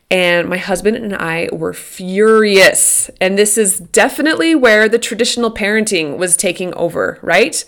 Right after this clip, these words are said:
We were not seeing where she was coming from at all. And these are some of the thoughts that we had.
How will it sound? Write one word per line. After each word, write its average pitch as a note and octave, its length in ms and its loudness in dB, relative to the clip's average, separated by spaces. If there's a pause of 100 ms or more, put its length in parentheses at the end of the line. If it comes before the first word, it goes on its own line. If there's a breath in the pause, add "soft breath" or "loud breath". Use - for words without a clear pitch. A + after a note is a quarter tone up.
(340 loud breath)
We C#4 400 2 (140)
were A3 220 4
not F#3 480 0
seeing E3 340 -2
where D3+ 100 -2
she D#3 140 -4
was D3+ 100 -2
coming C#3+ 240 -8
from C3+ 320 -4
at - 180 -4
all. - 280 -8 (380 loud breath)
And G3 240 0
these C4 180 2
are C#4+ 60 0
some C4 180 0
of A#3 60 -2
the G#3 100 0
thoughts F#3 340 -2
that F3+ 140 0
we F3 140 -2
had. F#3 340 -2